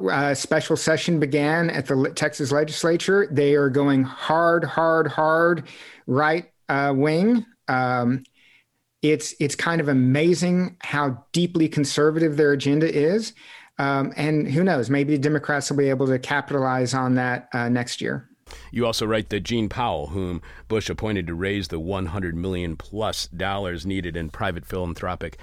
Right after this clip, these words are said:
Speaker 2: funding, stepped away from the Alamo Foundation. He could see where this was headed.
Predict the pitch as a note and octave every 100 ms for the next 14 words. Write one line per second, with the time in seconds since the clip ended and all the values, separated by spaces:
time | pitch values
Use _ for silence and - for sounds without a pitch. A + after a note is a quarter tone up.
0 | - - C3 B2 F#2+ F2+ - - C3+ -
1 | - G2 G#2+ A2+ G#2+ F2 D#2+ D#2+ D#2 D#2
2 | D2+ D#2+ D2+ E2+ - G#2 - - - B2+
3 | A2 - C#3 B2 A2+ F#2+ F#2+ F2+ - E2
4 | A#2 A2+